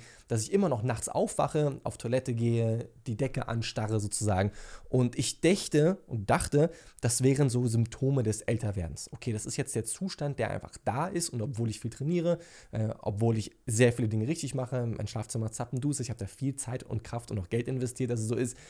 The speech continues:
Es ist immer kühl, die ganzen Rahmenbedingungen sind perfekt, genauso wie ich sie immer beschrieben habe sozusagen. Dennoch war mein Schlaf nie so hundertprozentig on point.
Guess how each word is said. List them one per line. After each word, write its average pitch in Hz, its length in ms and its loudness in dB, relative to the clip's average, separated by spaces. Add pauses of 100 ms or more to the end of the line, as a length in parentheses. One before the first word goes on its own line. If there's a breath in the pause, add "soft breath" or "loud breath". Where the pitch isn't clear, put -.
(160 loud breath)
Es 113 100 0
ist 127 140 -2
immer 190 200 2
kühl, 165 480 6 (220 loud breath)
die 123 100 -4
ganzen 147 280 2
Rahmenbedingungen 123 560 4
sind 113 180 4
perfekt, 104 520 -4
genauso 131 480 2
wie 123 120 0
ich 120 80 -2
sie - 80 -6
immer 127 260 -2
beschrieben 113 600 0 (100)
habe 123 300 -2
sozusagen. 104 420 0 (580 loud breath)
Dennoch 190 320 6
war 139 80 2
mein 123 180 0
Schlaf 143 360 0
nie 139 340 4
so 147 200 0
hundertprozentig 131 680 -2
on - 160 -6
point. 113 380 4